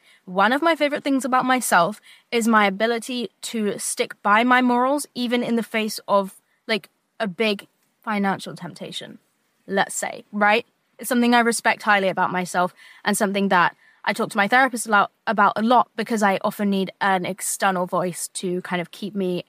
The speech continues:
in check with it. Otherwise, you can convince yourself of a lot of things, right?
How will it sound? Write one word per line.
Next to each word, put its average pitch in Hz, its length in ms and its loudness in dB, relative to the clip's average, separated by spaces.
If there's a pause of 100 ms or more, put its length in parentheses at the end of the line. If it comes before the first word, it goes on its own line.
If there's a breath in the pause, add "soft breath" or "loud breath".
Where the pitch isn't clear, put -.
in 190 220 -6
check 190 260 -2
with 233 120 -4
it. 320 180 4
Otherwise, 196 440 2
you 190 100 -8
can 208 160 -12
convince 180 420 -8
yourself 170 460 -4 (580 soft breath)
of 190 200 0
a 185 40 0
lot 175 140 2
of 185 100 -6
things, 190 380 -4
right? 196 260 2